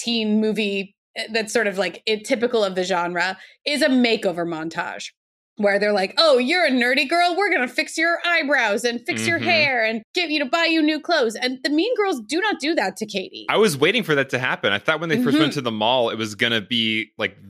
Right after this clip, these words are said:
Speaker 2: the typical makeover montage. And I, I really appreciated that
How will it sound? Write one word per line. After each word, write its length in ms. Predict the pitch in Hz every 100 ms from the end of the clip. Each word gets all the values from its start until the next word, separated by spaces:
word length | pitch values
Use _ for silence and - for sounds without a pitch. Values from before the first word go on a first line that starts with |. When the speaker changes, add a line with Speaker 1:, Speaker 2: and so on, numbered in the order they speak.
| 95
Speaker 2:
the 220 | 110 107
typical 960 | - 120 110 120 123 117 113 110 107 107
makeover 400 | 104 101 113 113
montage. 680 | 107 101 101 101 95 98 -
And 100 | 117
I, 20 |
I 260 | 120 113 104 117
really 260 | 127 151
appreciated 580 | 127 - 131 123 131 101
that 120 | 101